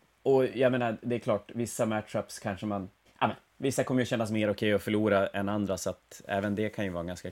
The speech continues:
kul grej att känna att, ja, men den där förlorar jag, men det var som väntat och, och så. Så, eh,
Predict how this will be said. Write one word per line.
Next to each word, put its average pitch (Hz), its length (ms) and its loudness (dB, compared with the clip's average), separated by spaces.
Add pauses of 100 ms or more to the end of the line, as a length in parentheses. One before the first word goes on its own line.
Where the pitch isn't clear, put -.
(120)
kul 92 260 -6
grej 87 200 -2
att 87 60 -8
känna 82 200 -8
att, - 80 -6
ja, 98 60 -2
men 101 80 0
den 107 100 2
där 104 80 4
förlorar 87 340 -2
jag, 85 100 -2
men 92 80 -2
det 87 60 -2
var 87 80 -2
som 85 160 -8
väntat 78 480 -10
och, - 380 -12
och - 60 -14
så. - 140 -16 (180)
Så, 143 320 4
eh, 156 100 -2